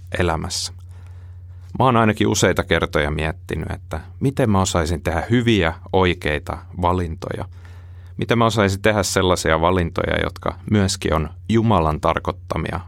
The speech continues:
valintoja mun elämään. Psalmissa kolmekymmentäkaksi ja kahdeksan sanotaan, "Minä opetan sinua", sanoo Herra. "Minä osoitan sinulle oikean tien. Minä neuvon sinun,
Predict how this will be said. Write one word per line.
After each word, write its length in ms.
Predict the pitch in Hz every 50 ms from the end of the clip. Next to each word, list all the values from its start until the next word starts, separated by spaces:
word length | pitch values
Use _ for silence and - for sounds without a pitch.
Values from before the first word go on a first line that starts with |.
| - 87
valintoja 520 | 87 87 87 87 80 80 82 - - 85 85
mun 240 | 82 82 78 78 90 - - -
elämään. 520 | 90 92 90 85 85 85 87 - - - - - - - - - - - - - - - - - - - - - - - - - - - -
Psalmissa 580 | - - 120 131 131 110 - - - 104 90 - - - -
kolmekymmentäkaksi 640 | 107 101 98 98 92 - - 110 113 107 - - 87
ja 40 | 82
kahdeksan 500 | - 87 87 98 87 - - 82 85 -
sanotaan, 600 | - 85 82 82 82 80 - - - 87 85 - - - - - - - - - - - - - - - - - - - - - -
"Minä 280 | 101 107 110 117 107 101
opetan 460 | 110 110 - 120 101 - - 85 80
sinua", 440 | - - 92 92 90 85 78 78 - - - - -
sanoo 360 | - - 92 85 82 80 80
Herra. 400 | 80 90 87 85 - 90 85 82 - - - - - - - - - - - - - -
"Minä 220 | - 117 127 123
osoitan 420 | 120 117 - 120 110 101 98 98 92
sinulle 340 | 104 98 95 87 87 85 87
oikean 520 | 92 104 101 95 92 - 82 80 76 73
tien. 420 | - - 85 85 82 76 76 78 - - - - - -
Minä 220 | 110 107 110 110 101
neuvon 380 | 107 117 123 117 104 95 87
sinun, 360 | - - 87 85 82 82 80